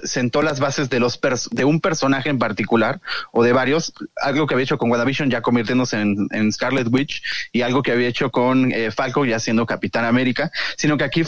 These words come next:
bas-, sentó las bases para, como tú dices, Alex, eh, ya como presentarnos ahora sí lo que va a ser la nueva etapa, desarrollarse de aquí a, espero no, diez años, ¿no? Espero sea menos de diez años.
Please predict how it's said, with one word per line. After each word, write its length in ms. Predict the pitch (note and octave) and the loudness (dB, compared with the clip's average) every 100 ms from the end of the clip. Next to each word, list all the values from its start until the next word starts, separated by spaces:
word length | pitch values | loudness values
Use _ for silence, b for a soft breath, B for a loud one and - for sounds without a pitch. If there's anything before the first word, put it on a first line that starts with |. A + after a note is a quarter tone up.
| - | 0
bas-, 360 | D3+ D3 B2+ | -2 0 -2
sentó 300 | B2 C3+ C#3 | 2 2 2
las 180 | E3 D#3 | 2 2
bases 340 | C#3 C#3 E3+ D#3+ | 0 0 -2 -2
para, 280 | C3+ B2 A#2 | 0 0 0
como 220 | C3+ B2 | 2 2
tú 100 | D#3 | 2
dices, 220 | C#3 C3 | 0 0
Alex, 280 | C3+ E3+ - B B B | 0 -2 -4 B B B
eh, 160 | - C#3 | -2 0
ya 160 | D3+ D#3+ | 0 2
como 180 | F#3 | 2
presentarnos 680 | D3 C3+ C3+ B2+ C#3+ D3+ C#3+ | 2 0 0 0 2 0 0
ahora 260 | C3 C3+ C3 | 0 2 0
sí 140 | - | 0
lo 100 | C3+ | 0
que 100 | C3 | 0
va 80 | A#2+ | -2
a 20 | B2 | 0
ser 100 | C3+ | 0
la 100 | C3 | 2
nueva 200 | D#3+ E3+ | 2 2
etapa, 300 | D#3+ C#3 D#3 | 0 0 0
desarrollarse 720 | B2 B2 A2+ B2 B2+ C#3 E3+ B B B | 0 0 0 0 0 -2 -4 B B B
de 120 | B2 | 0
aquí 300 | A#2+ - F3+ | 0 0 0
a, 140 | F#3 C3 | 2 -2
espero 360 | A#2 E3 F3 | -2 -2 2
no, 300 | D#3+ D#3+ A3 G#3 | 2 2 2 0
diez 280 | C3+ B2+ | 0 0
años, 260 | A2+ G#2+ G#2 | -2 -2 0
¿no? 160 | C3 D#3+ | 0 -2
Espero 280 | - D3+ | -2 -2
sea 120 | C#3 C#3 | -2 0
menos 300 | C#3 C#3 A#2 | 0 2 0
de 80 | |
diez 240 | A#2 B2 B2+ | 0 -2 -2
años. 320 | A#2+ D#3 - | -2 -2 -6